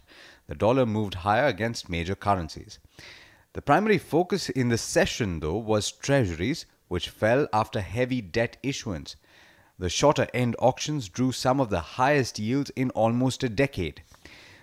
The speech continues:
The U S Treasury yesterday sold securities worth a hundred and seventy-nine billion dollars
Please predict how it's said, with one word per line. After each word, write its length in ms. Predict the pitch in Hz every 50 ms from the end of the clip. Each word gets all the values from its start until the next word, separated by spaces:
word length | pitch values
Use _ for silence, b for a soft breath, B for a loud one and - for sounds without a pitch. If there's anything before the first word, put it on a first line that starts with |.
| B B B _ -
The 100 | 92 90
U 200 | 90 98 131 143
S 120 | 127 120 -
Treasury 380 | - 131 123 110 - 135 143
yesterday 520 | 143 113 107 110 113 - - 104 123 131 123
sold 320 | - - 113 107 104 92
securities 680 | - - 107 - - 120 127 123 117 - 123 117 95 95
worth 200 | 110 113 113 -
a 60 | 107
hundred 360 | 95 90 123 135 139 131 123
and 120 | 120 107 92
seventy-nine 800 | - - 139 123 127 117 - 123 117 117 113 113 107 98 82 -
billion 380 | 131 147 151 139 123 104 95
dollars 420 | 87 90 87 87 87 107 147 -